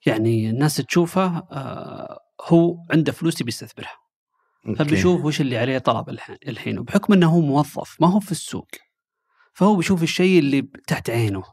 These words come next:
Speaker 1: فهو
Speaker 2: مم.
Speaker 1: يروح المطعم، يروح ال-، الكافي، يروح يودي ملابس المغسلة،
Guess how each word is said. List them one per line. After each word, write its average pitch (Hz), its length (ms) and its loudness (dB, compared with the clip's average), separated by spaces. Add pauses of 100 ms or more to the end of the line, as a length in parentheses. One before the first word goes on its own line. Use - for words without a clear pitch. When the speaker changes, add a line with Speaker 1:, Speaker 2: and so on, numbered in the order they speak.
(420)
Speaker 1:
فهو 135 160 0
Speaker 2:
مم. 151 60 6
Speaker 1:
يروح 156 200 6
المطعم، 110 600 -6
يروح 123 260 -6
ال-، 110 320 -8
الكافي، 135 380 -6
يروح 117 340 -4
يودي 123 220 -2
ملابس 120 240 -4
المغسلة، 123 540 -4